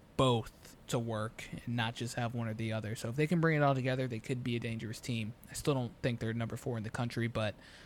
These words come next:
um, I'm gonna take Notre Dame minus twenty against Georgia Tech. And then what's your, uh, what's your random pick of the week?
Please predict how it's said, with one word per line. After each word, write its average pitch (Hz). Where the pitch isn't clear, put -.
um, 117
I'm 131
gonna 127
take 113
Notre 113
Dame 104
minus 104
twenty 104
against 104
Georgia 104
Tech. -
And 170
then 165
what's 175
your, 170
uh, 151
what's 143
your 143
random 135
pick -
of 120
the 117
week? 113